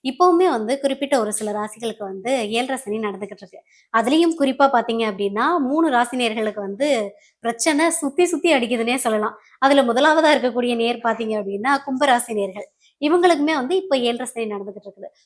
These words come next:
So, இவங்க வந்து, அஹ், அவங்க லைஃப்ல வந்து என்னென்ன மாதிரியான பிரச்சனைகளை சந்திச்சிருப்பாங்க அப்படின்றத விட, இவங்களுக்கு வந்து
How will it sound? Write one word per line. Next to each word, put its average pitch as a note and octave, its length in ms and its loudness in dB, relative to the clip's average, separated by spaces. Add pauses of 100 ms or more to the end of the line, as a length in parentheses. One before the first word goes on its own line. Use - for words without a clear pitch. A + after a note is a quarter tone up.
So, D#4 160 2
இவங்க D4+ 240 2
வந்து, C#4+ 300 2 (180)
அஹ், A3+ 180 2
அவங்க G#3+ 240 2
லைஃப்ல D#4 380 2
வந்து C#4 180 0
என்னென்ன B3+ 240 -4
மாதிரியான B3+ 400 -4
பிரச்சனைகளை A3+ 480 -8
சந்திச்சிருப்பாங்க A3+ 640 -6
அப்படின்றத G#3 380 -4
விட, G#3 140 -6 (420)
இவங்களுக்கு D#4 320 2
வந்து D#4 280 0